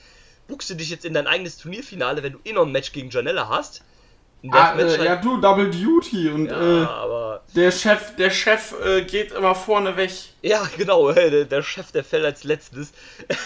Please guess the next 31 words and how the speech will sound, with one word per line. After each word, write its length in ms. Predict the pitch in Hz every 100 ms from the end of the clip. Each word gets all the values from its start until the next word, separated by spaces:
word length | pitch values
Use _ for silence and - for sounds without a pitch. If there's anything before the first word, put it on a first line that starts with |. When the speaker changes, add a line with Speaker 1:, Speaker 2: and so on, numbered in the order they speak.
| - -
Speaker 1:
<laughs> 60 | 175 - - - - - _
Ähm, 460 | 123 143 156 151 151 - - -
Speaker 2:
Ja, 220 | 156 170
Speaker 1:
ja, 60 | 165
Speaker 2:
in 40 |
dem 40 | 165
Speaker 1:
es 60 |
soll-, 80 | 165
Speaker 2:
Fall 120 | 196
nicht. 340 | 175 151 147 -
Speaker 1:
ja, 180 | 147 135
in 100 | 135
dem 140 | 147
Fall 140 | 147
nicht. 140 | 143 127
Sollte 280 | 151 190 165
dann 160 | 147
ein 100 | 147
bisschen 240 | 143 - -
anders 360 | 170 175 156
kommen. 320 | - 139 190 320 _ _ - _ _ _ 175
Ja, 160 | 151
zweite 380 | - 139 165 185
Halbfinale 500 | 180 - 180 175 147
war 140 | 151
dann 180 | 147 147
eig-, 380 | 139 151 160 139
sollte 240 | 139 156
dann 160 | 147 131
eigentlich, 520 | 135 151 139 143 139 131
ähm, 880 | 127 123 123 120 120 117 117 117